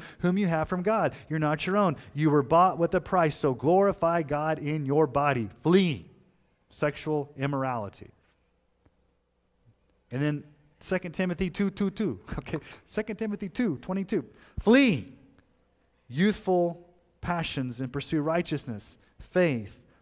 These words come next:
love, and peace, along with those who call on the Lord out of a pure heart." He does not negotiate with her,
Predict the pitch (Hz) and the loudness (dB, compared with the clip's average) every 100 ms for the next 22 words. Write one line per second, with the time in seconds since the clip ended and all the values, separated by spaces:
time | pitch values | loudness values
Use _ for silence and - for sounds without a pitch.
0 | - 135 151 120 95 92 - _ _ _ | -6 0 2 0 -2 -10 -20 _ _ _
1 | _ 123 113 165 127 98 - - - - | _ -12 -8 -6 -6 -8 -14 -16 -18 -20
2 | _ _ _ _ _ 123 127 135 127 123 | _ _ _ _ _ -8 -4 -2 -2 -2
3 | 139 139 147 143 139 - 123 - 127 131 | 0 2 2 0 -4 -10 -10 -8 -6 -4
4 | 135 113 107 104 101 - _ - 117 120 | -4 -4 -4 -4 -8 -14 _ -12 -6 -4
5 | 117 117 - 107 107 104 104 _ _ _ | -6 -8 -10 -10 -8 -10 -12 _ _ _
6 | _ - 90 78 _ - _ _ _ _ | _ -18 -16 -18 _ -20 _ _ _ _
7 | _ _ _ _ _ _ _ _ _ _ | _ _ _ _ _ _ _ _ _ _
8 | _ _ _ 151 156 160 165 156 - 123 | _ _ _ -6 -4 -4 -6 -10 -8 -8
9 | 131 135 135 139 135 127 120 127 139 139 | -6 -4 -2 -4 -8 -12 -8 -4 -4 -4
10 | - 120 110 104 110 110 104 117 107 104 | -6 -6 -6 -8 -8 -8 -8 -8 -6 -8
11 | 101 | -10